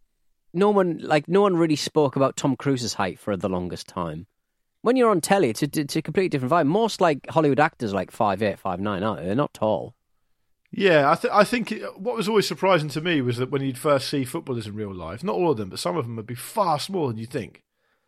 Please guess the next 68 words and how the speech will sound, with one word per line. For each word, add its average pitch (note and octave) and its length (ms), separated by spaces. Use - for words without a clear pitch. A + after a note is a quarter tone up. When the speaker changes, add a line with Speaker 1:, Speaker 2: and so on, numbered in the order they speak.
Speaker 1:
You E3 100
reckon? D#4+ 360
Oh, - 80
I G#3 140
always B3+ 160
think F#3 160
that, D3+ 160
like, C#3+ 200
even E3 280
the D3+ 160
average C#3+ 300
footballer B2+ 400
is G#2 140
taller B2 380
than G#2+ 120
you, G#2 240
like, G#2+ 280
bigger A#2+ 280
and G#2+ 120
taller A#2 260
than G2+ 140
you F#2+ 80
realise. B2 320
Speaker 2:
Maybe A3 240
now. D3 380
I'm C#3+ 80
talking F3+ 180
about C#3 100
way C#3+ 120
back B2 180
Speaker 1:
Mm. G2+ 60
Speaker 2:
in B2 60
the A#2+ 80
day. B2+ 200
Like, G#2 120
you'd B2+ 160
go, B2+ 260
like, A#2+ 180
for - 140
example F#3 240
Speaker 1:
Oh, D#3 40
yeah, D#3 160
you A2+ 140
could C3 120
get C#3+ 180
some C3+ 180
absolute C3 420
short F#2 400
asses F#2 240
Speaker 2:
Yeah, A3 80
Speaker 1:
back F3+ 60
Speaker 2:
so, F3+ 100
Speaker 1:
in E3+ 60
the E3 60
Speaker 2:
like, D3 80
I D#3 40
would D#3+ 160
Speaker 1:
day. E3+ 280
Speaker 2:
go, - 60
what F3 160
I C#3 40
mean C#3+ 280
Speaker 1:
The A#2+ 60
Speaker 2:
is C3 40
Speaker 1:
roly-poly A#2+ 680
<laughs> - 20
short A#2+ 320
asses. - 600